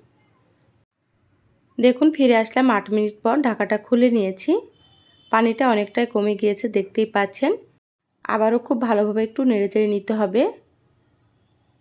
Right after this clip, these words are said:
আলুগুলো খুব সুন্দর মতো সেদ্ধ হয়ে গিয়েছে দেখুন। যারা আমার চ্যানেলে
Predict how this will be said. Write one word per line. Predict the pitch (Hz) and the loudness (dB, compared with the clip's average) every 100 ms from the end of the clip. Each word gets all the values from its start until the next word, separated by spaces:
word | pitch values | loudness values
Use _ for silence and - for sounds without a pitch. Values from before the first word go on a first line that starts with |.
| _ | _
আলুগুলো | - 233 233 262 277 | -2 0 2 2 0
খুব | 302 | -2
সুন্দর | 277 247 233 220 | -4 -2 -2 -2
মতো | 214 214 | -4 -6
সেদ্ধ | 240 233 190 226 | -2 -2 0 0
হয়ে | 226 240 | 2 0
গিয়েছে | 202 190 185 | 0 -2 -2
দেখুন। | 185 190 190 247 415 - _ _ _ _ _ _ - | -4 -4 -4 -4 -4 -10 _ _ _ _ _ _ -4
যারা | 240 262 277 | 0 4 4
আমার | 233 233 | 2 0
চ্যানেলে | 233 254 262 | 0 0 2